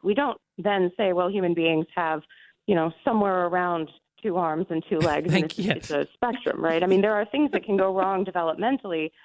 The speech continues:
Speaker 1: that might make it not perfectly obvious right away if it's a boy or a girl, but we can look at the D N A, we can look at other things, you know, that we are still a species that comes in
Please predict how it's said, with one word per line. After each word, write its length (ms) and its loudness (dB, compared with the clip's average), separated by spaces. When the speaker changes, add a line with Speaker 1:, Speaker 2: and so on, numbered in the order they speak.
Speaker 1:
that 100 0
might 240 0
make 200 2
it 120 -2
not 220 -2
perfectly 400 0
obvious 440 -2
right 160 0
away 260 2
if 80 0
it's 120 -14
a 40 -6
boy 180 0
or 120 2
a 60 -2
girl, 240 0
but 160 -2
we 80 -4
can 160 -8
look 160 -10
at 80 -10
the 80 -2
D 160 4
N 120 2
A, 140 2
we 100 0
can 160 -2
look 140 0
at 120 0
other 260 0
things, 260 -4
you 120 4
know, 100 2
that 180 -2
we 180 4
are 340 0
still 340 0
a 140 -4
species 440 0
that 160 -2
comes 260 0
in 160 2